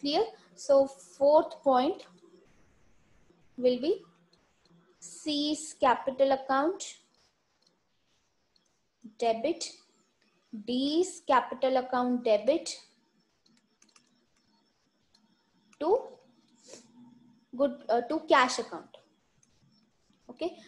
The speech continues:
now if you can see here, the partners are withdrawing the amount from their capital. Okay, the good,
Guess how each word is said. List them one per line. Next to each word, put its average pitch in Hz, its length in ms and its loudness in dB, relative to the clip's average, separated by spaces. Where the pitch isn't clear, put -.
now 294 220 4
if 330 200 -2
you 311 80 -4
can 294 240 0
see 285 240 -4
here, 269 260 4
the 277 60 0
partners 285 580 2
are 339 240 2
withdrawing 311 800 2
the 311 160 6
amount 277 360 2
from 269 280 0
their 285 100 4
capital. - 500 -2
Okay, 311 220 -8
the 269 480 6
good, 269 200 2